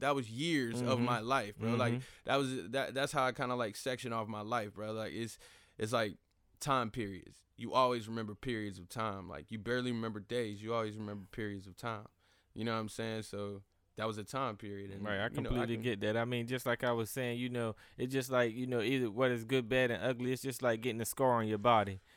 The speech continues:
Speaker 2: You know,
Speaker 1: Right.
Speaker 2: that, that scar tell that story.
Speaker 1: All the
Speaker 2: You feel
Speaker 1: time.
Speaker 2: me? It
Speaker 1: You can
Speaker 2: tells
Speaker 1: tell
Speaker 2: a
Speaker 1: that
Speaker 2: story.
Speaker 1: shit like a motherfucker,
Speaker 2: You,
Speaker 1: but,
Speaker 2: right. It,
Speaker 1: like,
Speaker 2: it
Speaker 1: you can't really tell, like, like, I don't know, man. It's, it, it's crazy because, like, I, like,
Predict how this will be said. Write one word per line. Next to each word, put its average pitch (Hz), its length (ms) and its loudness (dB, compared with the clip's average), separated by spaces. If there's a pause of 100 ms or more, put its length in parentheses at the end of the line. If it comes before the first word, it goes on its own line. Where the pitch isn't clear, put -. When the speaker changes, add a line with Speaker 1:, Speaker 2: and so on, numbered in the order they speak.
Speaker 2:
You 131 120 4
know, 135 240 8
Speaker 1:
Right. 107 220 0 (320)
Speaker 2:
that, 147 160 6
that 165 160 8
scar 160 400 8
tell 151 320 6
that 135 160 8
story. 117 420 6 (100)
Speaker 1:
All 143 240 6
the 143 100 0
Speaker 2:
You 151 200 6
feel 156 200 10
Speaker 1:
time. 151 40 4
Speaker 2:
me? 143 160 4 (160)
It 156 120 10
Speaker 1:
You 196 60 8
can 175 100 10
Speaker 2:
tells 165 120 12
Speaker 1:
tell 170 100 8
Speaker 2:
a - 40 6
Speaker 1:
that 165 160 6
Speaker 2:
story. 175 180 10
Speaker 1:
shit 160 80 12
like - 200 10
a - 20 4
motherfucker, 151 380 4
Speaker 2:
You, 156 160 8
Speaker 1:
but, 113 100 -4
Speaker 2:
right. 143 380 10 (260)
It, 139 180 4
Speaker 1:
like, 135 140 6
Speaker 2:
it - 100 -2
Speaker 1:
you 147 120 -2
can't 160 260 4
really 143 220 -2
tell, 156 340 4
like, 135 300 0 (600)
like, 139 280 4 (760)
I 135 60 -2
don't 135 200 2
know, 120 220 4
man. 117 240 2
It's, 127 160 0
it, 127 280 2
it's 127 220 -2
crazy 120 720 0
because, 110 500 0
like, 104 300 -2 (420)
I, 120 240 0
like, 117 300 -2